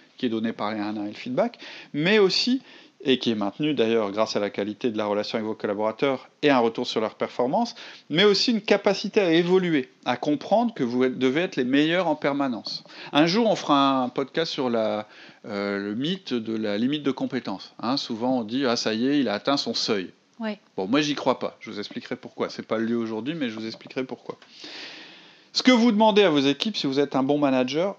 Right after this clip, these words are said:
Speaker 1: c'est de savoir s'adapter en perma-, en permanence, de s'améliorer en permanence.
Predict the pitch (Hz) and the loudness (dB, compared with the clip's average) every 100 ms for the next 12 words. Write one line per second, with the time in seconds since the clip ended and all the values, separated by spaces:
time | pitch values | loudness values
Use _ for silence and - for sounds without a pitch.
0 | - - - 180 175 135 - 131 147 - | -14 -14 -4 0 0 0 0 0 0 0
1 | 123 120 - 131 127 120 120 - 120 104 | 0 0 -2 -4 -2 -4 -4 -6 -8 -2
2 | 117 113 95 - - 123 131 151 - 131 | -2 -2 -4 -10 -14 -2 2 2 2 0
3 | 123 120 113 113 113 104 95 90 - | 0 0 -2 -4 -6 -8 -8 -12 -18